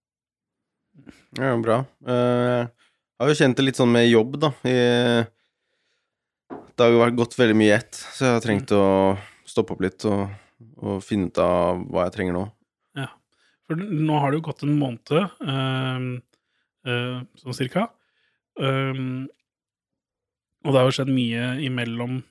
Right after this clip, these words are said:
Speaker 2: eh, for oss begge, sånn sett.
Speaker 1: Mm.
Speaker 2: Eh, for din del så har det vært veldig mye jobb, eh, forstår jeg.
Speaker 1: Ja, du lurer på hva som har
Speaker 2: Ja,
Speaker 1: skjedd.
Speaker 2: hva, hva har skjedd i det siste?
Speaker 1: Mm.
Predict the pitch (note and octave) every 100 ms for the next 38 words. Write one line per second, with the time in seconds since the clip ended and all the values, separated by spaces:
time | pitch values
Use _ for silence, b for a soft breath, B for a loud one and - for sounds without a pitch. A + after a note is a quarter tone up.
0 | F#3+ C3+ A#2+ B2 B2 - B2 C3 G3+ E3
1 | _ B2+ - A3+ _ _ B F#2+ B B
2 | - C#3+ C3+ C3+ C3 C3 C3+ C3 D3 C#3
3 | D3 D3+ D#3 C3+ - C3 B2+ B2+ A#2+ B2
4 | C#3 G#3+ G3+ - B B _ D3+ C#3 B2+
5 | C#3 C#3+ E3+ - _ _ _ - - B2+
6 | B2 A#2 G#2 - G2 G2 G2 G2 F#2+ F#2+
7 | F#3 F3 E3 D3+ D#3 D#3 E3+ - D3+ C#3
8 | C#3 C#4+ - C#3 B2+ C3 C#3 - A#2+ -
9 | D3 B2+ B2